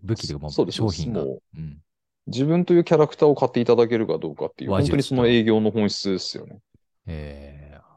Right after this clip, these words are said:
Speaker 1: あ、もうじゃあ営業の人生の始まりですね、ここは。
Speaker 2: そこが始まりでしたね。
Speaker 1: うーん。で、一年で辞めちゃったのは、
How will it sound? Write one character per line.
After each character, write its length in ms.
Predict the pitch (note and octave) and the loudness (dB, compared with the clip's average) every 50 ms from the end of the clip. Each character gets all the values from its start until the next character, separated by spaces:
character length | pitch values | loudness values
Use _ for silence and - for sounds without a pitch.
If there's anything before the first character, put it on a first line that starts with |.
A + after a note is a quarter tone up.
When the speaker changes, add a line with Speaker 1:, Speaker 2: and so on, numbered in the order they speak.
| _ _ | _ _
Speaker 1:
あ、 120 | F2 E2 | -14 -14
も 100 | E2 E2 | -14 -14
う 60 | E2 | -16
じ 100 | D#2+ - | -16 -18
ゃ 40 | D2+ | -14
あ 20 | D2 | -10
営 320 | E2+ F#2 G#2+ A#2+ B2 A#2+ | -8 -8 -6 -6 -6 -4
業 340 | A2+ B2 B2 B2 A#2+ A#2+ A#2+ | -4 -2 -2 0 0 0 -2
の 160 | A#2+ A#2+ A#2 | -2 -4 -4
人 300 | G2 F#2 A2+ A#2+ B2+ B2 | -4 -4 -2 -2 -2 -4
生 160 | A#2+ G#2+ F#2+ | -4 -4 -4
の 100 | D#2+ C#2+ | -4 -4
始 220 | - - E2 D#2+ E2 | -8 -8 -8 -8 -6
ま 80 | F2 | -6
り 80 | E2+ E2 | -6 -6
で 40 | - | -8
す 60 | - | -10
ね、 80 | C2+ C2+ | -14 -14
こ 140 | - D2 | -14 -16
こ 160 | - - - C#2+ | -14 -14 -14 -14
は。 140 | C2 - _ _ _ _ _ _ - A#2+ | -14 -14 _ _ _ _ _ _ -20 -16
Speaker 2:
そ 280 | - - - B2 A#2+ | -12 -8 -8 -8 -8
こ 180 | A#2+ - D#3+ D#3 | -2 0 2 2
が 120 | D#3 D#3 | 4 2
始 340 | D3 - C#3+ C#3 C3+ C#3 D3 | 2 2 0 0 2 2 2
ま 200 | D3 D3 C#3+ C#3+ | 4 4 4 4
り 320 | C#3 C#3 C#3 C#3 C#3 C#3 | 4 4 4 4 4 4
で 160 | C3 C3+ C3+ C3 | 4 4 4 4
し 200 | - - - - | 2 0 -2 -2
た 160 | F#2 E2 E2 | -2 -2 -2
ね。 220 | E2 E2 D#2+ D2+ D2+ | -4 -6 -8 -10 -10
Speaker 1:
う 20 | |
ー 80 | - - | -12 -14
ん。 840 | - - - - D2+ D2+ D2+ D2+ D2+ D2+ D2+ D2+ D2+ D2 D2+ D#2 D2+ _ _ _ _ _ _ _ _ _ _ _ _ _ _ _ _ _ _ _ _ _ _ _ _ _ _ _ _ _ - | -14 -16 -16 -14 -14 -14 -14 -14 -16 -16 -16 -16 -16 -16 -18 -20 -20 _ _ _ _ _ _ _ _ _ _ _ _ _ _ _ _ _ _ _ _ _ _ _ _ _ _ _ _ _ -6
で、 60 | G2 | -6
一 320 | F#2 F2+ - - - A#3+ | -6 -6 -8 -12 -12 -8
年 300 | A#3+ A#3 G3 C3 G#2+ F2+ | -4 -2 -2 -2 -2 -2
で 160 | D#2+ E2 D#2+ D#2+ | -2 -2 -2 -2
辞 80 | E2+ | -2
め 120 | F#2 F#2+ F2+ | -2 -4 -4
ち 120 | - - | -6 -6
ゃ 40 | G#2 | -8
っ 40 | - | -8
た 180 | _ - D2+ | _ -12 -14
の 160 | B1 B1+ C2 | -12 -12 -12
は、 320 | C2+ C#2+ C#2+ C2+ C2 C#2+ | -10 -10 -10 -10 -12 -14